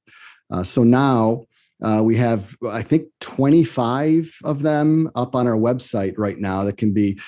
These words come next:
uh, viewed in our training and resources section on our website. And they do get, they do get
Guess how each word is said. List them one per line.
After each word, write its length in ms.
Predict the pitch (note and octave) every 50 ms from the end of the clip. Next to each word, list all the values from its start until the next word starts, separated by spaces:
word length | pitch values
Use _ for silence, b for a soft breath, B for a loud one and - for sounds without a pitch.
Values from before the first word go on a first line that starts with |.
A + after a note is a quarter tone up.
| B B B
uh, 140 | G#2 G2+
viewed 260 | F#2+ G#2 A#2 B2 B2 B2
in 80 | A2+
our 100 | A2 G2+
training 440 | G2 - - A#2+ A#2 A#2+ A#2+ A#2 A2
and 100 | G#2+ A2
resources 600 | B2 B2 - - A2 F#2+ F2+ F2 - G2 F2 -
section 320 | - G2 F2 - - G#2
on 60 | G2 G2
our 100 | F#2+ F#2
website. 640 | G2+ G#2 A2 A2 G#2 - - F#2 E2+ E2 E2+ - - B B B B B
And 240 | - G2 G2+ G#2+ G#2+
they 80 | A#2 B2+
do 240 | A#2+ A#2+ C#3+ D3 C3
get, 340 | A#2 C3+ C3+ C3 B2 - - - A2 - - - F2+ G2+
they 160 | A2 A#2+ A#2+
do 320 | A2 G#2+ - C3+ C#3+ C#3
get 260 | B2+ A2 C3 B2+ B2